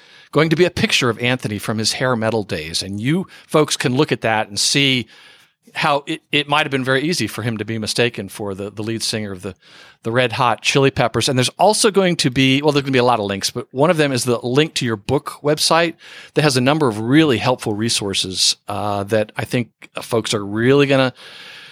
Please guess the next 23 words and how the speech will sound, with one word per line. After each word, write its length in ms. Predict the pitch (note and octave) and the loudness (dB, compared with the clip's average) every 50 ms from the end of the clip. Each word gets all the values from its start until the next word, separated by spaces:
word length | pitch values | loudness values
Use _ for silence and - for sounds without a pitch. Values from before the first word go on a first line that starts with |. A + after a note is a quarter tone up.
| - - _ _ | -20 -20 _ _
find 240 | - C#3 C3 B2+ A#2 | -2 0 0 0 -2
helpful. 320 | C3+ A2+ - - - - | -4 -4 -4 -8 -16 -12
So, 380 | - - - G#3 D#3+ G2+ - _ _ _ _ _ _ - | -4 2 4 4 4 2 0 _ _ _ _ _ _ -2
um, 300 | D3+ C#3+ C#3+ C#3+ C#3+ - - | 0 2 2 0 -2 -2 -2
another 340 | F3 F3 A3 C4+ F#4 D#4+ A#3 _ _ _ - | 0 2 2 2 0 -2 -4 _ _ _ -2
interesting 320 | A3 A#3 A#3 - G#3+ F3+ | 0 0 0 0 -2 -2
thing 160 | D3+ - F3+ E3 | 0 0 0 2
about 260 | D3 D3+ C#3 C3+ C#3 | 4 4 2 2 2
Anthony, 560 | C#3+ D3 D#3+ D3+ - B2+ A2 G2+ G2+ A#2 - - | 2 2 2 0 -2 -4 -6 -6 -8 -10 -14 -14
if, 100 | B2+ A2+ _ _ _ - | -16 -16 _ _ _ -8
if 120 | - C3 C#3+ | -8 -4 -4
it's 140 | D#3 - | -2 0
okay 240 | E3 C#3+ - C#3 B2 | -2 -2 0 0 0
if 80 | G#2+ - | 0 -2
we 80 | A2+ | -4
talk 240 | - - C3 A#2+ - | -4 -2 -2 -2 -2
about 320 | - G2 G2+ G2 G2 - - | -4 -8 -10 -10 -10 -12 -12
you 80 | G2+ | -12
a 40 | G2 | -12
little 140 | G#2 G2+ G2+ | -12 -14 -10
bit 180 | G2 G2+ F#2+ | -10 -10 -10
here, 220 | F#2+ A2 G#2 G2 G2+ | -8 -10 -10 -10 -10
Anthony, 420 | G#2 G#2 G2+ G2 - G#2+ G#2+ G2+ | -10 -12 -14 -12 -12 -12 -12 -12